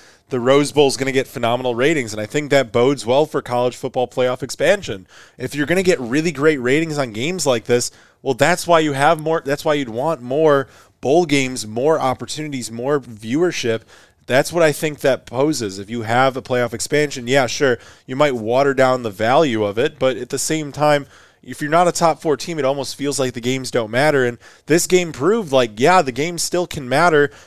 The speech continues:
and you can have high-level competition between top twelve teams. I think if you make the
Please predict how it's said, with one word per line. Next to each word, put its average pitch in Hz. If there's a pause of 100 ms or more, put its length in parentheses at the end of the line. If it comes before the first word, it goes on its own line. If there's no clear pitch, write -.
(140)
and 160
you 175
can 165
have 165
high-level 160
competition 151
between 139
top 127
twelve 120
teams. 101
I 107
think 143 (300)
if 123
you 131
make 139
the 139